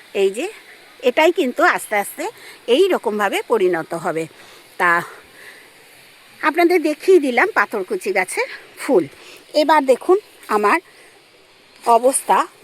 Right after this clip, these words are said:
কম জায়গা থাকলে যেটা হয়, এই যে গাছগুলো বসিয়েছি, এরা তো রোদ্দুর পাচ্ছে না, কিন্তু রোদ্দুরের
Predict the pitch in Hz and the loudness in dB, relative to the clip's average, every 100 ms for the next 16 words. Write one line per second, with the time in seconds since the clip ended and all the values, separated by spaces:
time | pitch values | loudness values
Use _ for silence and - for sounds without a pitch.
0 | - 254 269 302 240 214 214 240 269 262 | 0 4 6 4 4 0 2 -2 -2 -4
1 | 285 294 190 180 190 165 175 175 - - | -2 0 -2 -2 -4 2 2 2 -4 -20
2 | - - - - - - 339 440 403 427 | -20 -20 -20 -20 -10 2 6 6 6 2
3 | 294 247 233 277 254 208 196 180 - 247 | 2 0 -2 -8 -2 -2 0 -6 -4 -2
4 | 196 - 185 - - - 277 285 302 349 | -2 -4 -10 -12 -20 -16 -4 4 6 6
5 | 440 381 285 233 285 - 262 - 247 214 | 4 2 2 0 -4 2 0 0 -4 -4
6 | 349 262 247 220 240 285 233 311 285 | -2 -4 -4 0 2 2 0 2 2